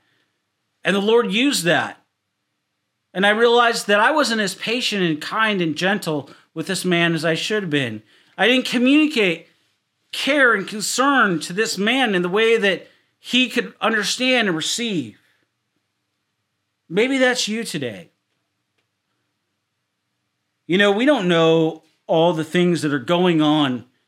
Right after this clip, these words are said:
The other thing I'll just say as we land the plane here,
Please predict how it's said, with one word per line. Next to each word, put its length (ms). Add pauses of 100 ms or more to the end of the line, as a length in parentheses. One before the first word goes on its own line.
(140)
The 100
other 160
thing 200
I'll 120
just 220
say 200
as 160
we 120
land 340
the 60
plane 360
here, 320